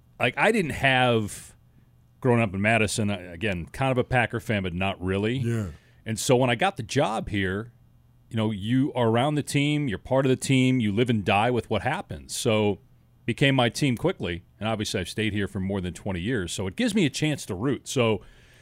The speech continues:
Speaker 1: just listening back to that fourteen years ago, I mean, that's real. That's real emotion. And
Speaker 2: Yes.
Speaker 1: hopefully Cardinal fans, when they listen to us, hopefully they sense that it's important to us, too, that we care, because really our job is to be the conduit. Like,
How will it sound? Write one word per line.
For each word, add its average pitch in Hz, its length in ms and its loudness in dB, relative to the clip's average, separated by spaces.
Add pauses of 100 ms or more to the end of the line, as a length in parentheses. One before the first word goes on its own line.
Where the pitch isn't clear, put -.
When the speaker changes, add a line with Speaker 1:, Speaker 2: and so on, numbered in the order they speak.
(260)
Speaker 1:
just 165 240 4
listening 135 420 4
back 123 240 2
to 117 100 -2
that 92 200 -4
fourteen 131 460 -2
years 127 260 0
ago, 95 140 0
I - 20 0
mean, 98 100 -2
that's 208 240 -4
real. 127 420 0
That's 101 280 -10
real 135 320 4
emotion. 120 720 0
And 107 460 0
Speaker 2:
Yes. 104 300 -4
Speaker 1:
hopefully 170 460 2 (340)
Cardinal 131 320 4
fans, 117 300 2
when 107 100 0
they 95 120 0
listen 120 380 -2
to 135 180 0
us, 127 120 0
hopefully 143 440 0
they 101 480 0 (420)
sense - 540 2
that 107 240 2 (1600)
it's 131 160 2
important 127 480 0
to 123 160 2
us, 117 160 0
too, 131 340 -2
that 113 120 -4
we 117 160 -2
care, 131 480 0
because 139 260 0
really 240 240 4
our 160 140 4
job 127 360 2
is 135 100 -4
to - 80 -10
be 107 100 0
the 95 80 -6
conduit. 123 760 -2
Like, 101 200 -2